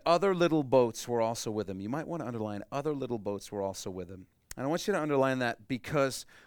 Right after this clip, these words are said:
when you read this again in the future, I want it to come back to your remembrance that everything that's gonna take place in the boat where Jesus is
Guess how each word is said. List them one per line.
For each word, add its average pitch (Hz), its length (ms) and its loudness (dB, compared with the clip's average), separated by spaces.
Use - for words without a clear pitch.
when 143 120 -2
you 151 120 2
read 185 180 0
this 208 160 -2
again 143 240 0
in 139 80 0
the 127 80 0
future, 110 680 -6
I 110 80 -10
want 147 240 0
it 151 100 -4
to 131 60 -10
come 165 320 -2
back 135 240 2
to - 160 -8
your 127 100 0
remembrance 120 680 -2
that 113 280 0
everything 214 400 2
that's 185 160 0
gonna 156 180 0
take 160 300 -6
place 143 360 0
in 180 240 0
the 175 100 0
boat 110 540 -4
where 135 260 0
Jesus 151 760 -4
is 104 640 -4